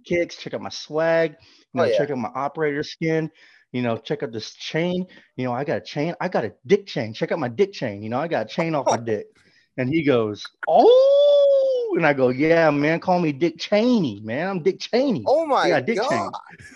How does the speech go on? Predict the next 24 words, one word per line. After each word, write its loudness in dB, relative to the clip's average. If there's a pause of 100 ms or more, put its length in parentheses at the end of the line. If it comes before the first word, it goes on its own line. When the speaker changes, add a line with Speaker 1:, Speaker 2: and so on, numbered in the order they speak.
(160)
Speaker 1:
<laughs> -10 (4000)
And 6
it 8
was 8
rolling 8
off 6
the -6
tongue 4
smooth, 2
and 4
I 8
was 4
like, 4
"Yeah, 6
man, 0
I -2
got -4
Dick -2
Chain, -2
man. -2
Call 2
me -2
Dick -4
Cheney." -4